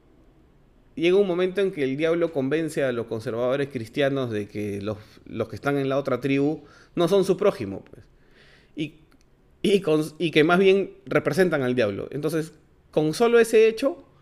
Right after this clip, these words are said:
los conservadores cristianos abandonan la visión de prójimo de aquel, de aquel que no piensa como,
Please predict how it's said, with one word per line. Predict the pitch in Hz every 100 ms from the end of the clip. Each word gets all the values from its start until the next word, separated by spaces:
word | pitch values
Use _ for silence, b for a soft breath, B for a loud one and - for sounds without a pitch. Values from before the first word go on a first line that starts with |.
| b b b b
los | - 151
conservadores | 165 175 160 165 185 208
cristianos | 208 165 - 208 208 202
abandonan | 143 147 175 190 185
la | 156
visión | 143 180 180
de | 160
prójimo | - 185 185 170 160 139
de |
aquel, | 123 123 160 160 147 143 -
de | 143
aquel | 120 165 156
que | 156
no | 156
piensa | 151 170 175 151
como, | 143 120 110 113